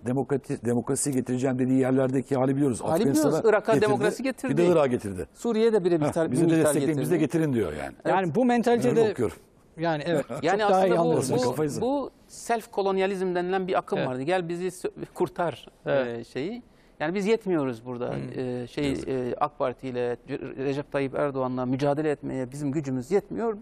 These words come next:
Speaker 2: Bur-, oradan ufak bir,
Speaker 1: Gel
Speaker 2: ufak
Speaker 1: yani
Speaker 2: bir
Speaker 1: bize
Speaker 2: şey at,
Speaker 1: demokrasiyi
Speaker 2: bir,
Speaker 1: tak.
Speaker 2: bir, bir bahşiş at gibi bir şeydir yani. Ufak bir destek çık. E, yani bu hakikaten, e,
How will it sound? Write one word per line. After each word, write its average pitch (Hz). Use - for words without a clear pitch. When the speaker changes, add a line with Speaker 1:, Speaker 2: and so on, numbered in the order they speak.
Speaker 2:
Bur-, 226
oradan 220
ufak 214
bir, 214
Speaker 1:
Gel 202
Speaker 2:
ufak 226
Speaker 1:
yani 214
Speaker 2:
bir 208
Speaker 1:
bize 226
Speaker 2:
şey 247
at, 226
Speaker 1:
demokrasiyi 147
Speaker 2:
bir, 151
Speaker 1:
tak. 151
Speaker 2:
bir, 196
bir 196
bahşiş 208
at 156
gibi 208
bir 220
şeydir 190
yani. 127
Ufak 156
bir 165
destek 185
çık. -
E, 156
yani 180
bu 220
hakikaten, 233
e, 151